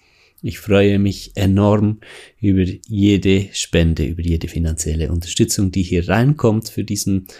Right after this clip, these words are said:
Podcast. Einerseits einfach als schönes Zeichen der Dankbarkeit von Seiten der HörerInnen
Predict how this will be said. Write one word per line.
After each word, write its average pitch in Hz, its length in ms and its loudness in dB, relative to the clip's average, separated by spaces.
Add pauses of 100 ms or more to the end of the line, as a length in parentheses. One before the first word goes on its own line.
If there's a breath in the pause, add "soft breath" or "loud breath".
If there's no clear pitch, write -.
(280 loud breath)
Podcast. 95 760 -2 (300 soft breath)
Einerseits 90 640 0
einfach 87 640 -4
als 87 480 -4
schönes 107 480 0
Zeichen 107 720 0
der 90 120 0
Dankbarkeit 110 1120 -4
von 92 580 -6
Seiten 98 460 -4
der 87 140 -2
HörerInnen 113 1000 0